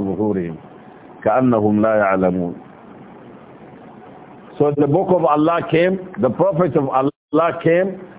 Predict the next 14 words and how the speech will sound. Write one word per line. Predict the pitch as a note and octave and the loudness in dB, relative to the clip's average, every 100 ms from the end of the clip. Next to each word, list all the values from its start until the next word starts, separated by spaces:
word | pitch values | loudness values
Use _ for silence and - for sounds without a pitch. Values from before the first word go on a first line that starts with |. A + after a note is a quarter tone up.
| - | -2
with | A#2 C3 | 0 2
the | C#3 | 2
book | B2+ F3 D#3+ | 2 0 0
of | C3+ | 0
Allah, | C3+ C3+ C#3 D#3+ F3 F3 - - - | 0 2 2 0 -2 -4 -12 -14 -4
and | C3+ C3+ | -2 0
they | C#3 | 0
put | C#3+ D3 | 0 -2
him | A2+ C3 A#2+ | 0 0 2
behind | A2 A2 G2 | 0 0 -2
them. | F2+ F#2+ | -2 0
They | C#3+ | 2
refused | D3 D3 E3 E3+ | 0 0 0 0
to | - | -2